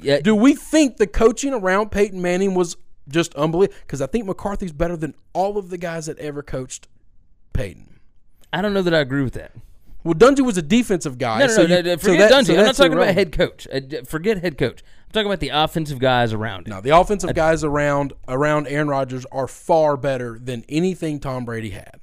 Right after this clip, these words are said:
Speaker 2: or no, anything that, that, uh, that Peyton Manning had.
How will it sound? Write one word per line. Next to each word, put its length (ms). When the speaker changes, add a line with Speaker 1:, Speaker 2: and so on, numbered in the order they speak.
Speaker 2:
or 140
no, 140
anything 500
that, 220
that, 180
uh, 220
that 160
Peyton 240
Manning 240
had. 240